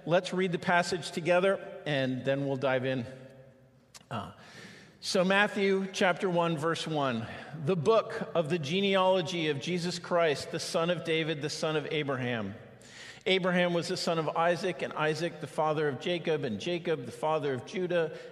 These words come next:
and his brothers, and Judah the father of Perez and Zerah by Tamar, and Perez the father of He-, Hezron, and Hezron the father of Ram, and Ram the father of Aminadab,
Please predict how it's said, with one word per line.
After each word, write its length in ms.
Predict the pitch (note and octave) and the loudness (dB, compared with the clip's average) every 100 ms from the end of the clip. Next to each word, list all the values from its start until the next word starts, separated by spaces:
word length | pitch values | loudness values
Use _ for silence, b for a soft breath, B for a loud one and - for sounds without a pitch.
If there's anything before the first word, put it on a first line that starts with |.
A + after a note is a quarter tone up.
| - | -4
and 120 | D3 | -4
his 120 | C#3 | -4
brothers, 580 | - F#3 F3+ F3+ F3 - B B B | 0 2 2 0 -2 -8 B B B
and 160 | C#3 C#3 | -6 -4
Judah 480 | F#3 G3 F#3+ F3+ E3+ | 0 2 4 4 2
the 60 | |
father 380 | C#3 D#3+ D3+ D3 | -2 0 2 2
of 120 | C#3 - | 0 0
Perez 480 | E3+ F3 E3+ E3 A#2+ | 2 4 4 2 -4
and 160 | A#2 - - - E3 | -6 -8 -16 -8 -6
Zerah 480 | B2+ E3+ F3 E3+ | 0 2 4 2
by 200 | D3+ G#2+ | 2 -2
Tamar, 720 | A#2+ - F#3+ F3+ E3+ E3 D#3+ E3+ B B B B | -4 -4 -4 0 0 2 0 -4 B B B B
and 140 | D3 C#3 | -8 -4
Perez 540 | G#3 G#3 G#3 G3+ F#3+ | 0 2 4 2 0
the 80 | C3+ | -6
father 460 | - E3 E3+ D#3 C3 | 0 2 2 2 0
of 80 | |
He-, 260 | - G3+ F#3+ | 0 0 0
Hezron, 680 | - F3 G3 F#3 F3 E3 D#3 | -2 -2 -2 0 0 0 0
and 160 | B2+ | -2
Hezron 560 | C3 F3+ E3+ F#3 F3+ E3+ | 0 -2 0 0 0 -2
the 40 | |
father 440 | C3+ D#3+ D3+ C#3 B2+ | -4 0 0 2 0
of 160 | A#2+ | 0
Ram, 360 | D#3+ F#3+ F3+ F3 | 0 2 2 0
and 240 | - A#2+ | -2 -2
Ram 300 | C#3 F#3+ F3+ | 0 0 0
the 80 | D3+ | 0
father 420 | B2 D3+ D#3 C#3+ | -2 -2 0 0
of 140 | C3 A2+ | -2 -2
Aminadab, 840 | A2 C3 F3+ E3+ F3 D#3+ D#3+ D#3 | -2 -2 -2 0 0 2 2 -2